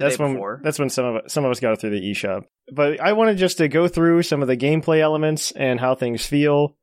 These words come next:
Speaker 1: That bec-, that way, one, it's harder to spoil it for <laughs> people, because I know all of us are at various positions. I think Shamu's beat the game.
Speaker 2: I've gotten credits. I'm in post-game stuff.
Speaker 1: Theoretically, somewhere in the middle, <laughs> like, halfway. And then Seth is close to the beginning.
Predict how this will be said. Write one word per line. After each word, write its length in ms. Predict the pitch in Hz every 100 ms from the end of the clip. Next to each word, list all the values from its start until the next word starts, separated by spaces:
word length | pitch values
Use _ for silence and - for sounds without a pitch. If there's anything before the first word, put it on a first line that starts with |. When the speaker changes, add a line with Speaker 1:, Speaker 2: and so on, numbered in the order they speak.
| _
Speaker 1:
That 220 | 139 131
bec-, 160 | - 139 165
that 160 | 202 214
way, 140 | 180
one, 260 | 139 170 156
it's 140 | 131
harder 240 | 127 135
to 80 | 110
spoil 380 | - - 113 101
it 160 | 101 -
for 260 | 123 110 -
<laughs> 60 | -
people, 340 | 117 113 110
because 260 | 123 131 131
I 60 |
know 180 | 135 131
all 200 | 123 135
of 80 | 123
us 120 | 123
are 80 | 120
at 80 | 104
various 320 | 117 117 107
positions. 440 | - 113 113 110 107
I 60 |
think 180 | 123 131
Shamu's 360 | 135 123 123 101
beat 180 | 117 113
the 80 |
game. 360 | 113 120 117 117 _ _
Speaker 2:
I've 220 | 156 185
gotten 320 | 214 214 196 170
credits. 560 | - 170 151 147 - -
I'm 160 | 147
in 120 | 147 143
post-game 480 | 120 117 - 110
stuff. 400 | 117 - 113 - - -
Speaker 1:
Theoretically, 720 | 170 170 165 165 160 151 147
somewhere 360 | 139 147 139 139
in 100 | 131
the 40 |
middle, 320 | 120 131 143 - - -
<laughs> 240 | _ _
like, 240 | 117 113 113
halfway. 540 | 127 123 123 127 127
And 160 | 143 147
then 120 | 143
Seth 260 | - 160 156
is 120 | 147
close 180 | 151 135
to 60 |
the 80 | 131
beginning. 500 | 120 120 117 117 113